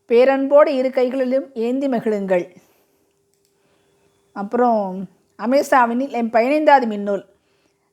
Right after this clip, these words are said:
ஆ, உலகச் சுற்றுலாவும் உள்ளூர் சுற்றுலாவும் வெளியாகி உள்ளது. விலை ரூபாய் நூறு.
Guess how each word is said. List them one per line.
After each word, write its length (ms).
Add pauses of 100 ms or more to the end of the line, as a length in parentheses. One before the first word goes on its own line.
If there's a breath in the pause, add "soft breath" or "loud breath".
ஆ, 400
உலகச் 440
சுற்றுலாவும் 500
உள்ளூர் 280
சுற்றுலாவும் 400
வெளியாகி 360
உள்ளது. 560 (160)
விலை 220
ரூபாய் 300
நூறு. 480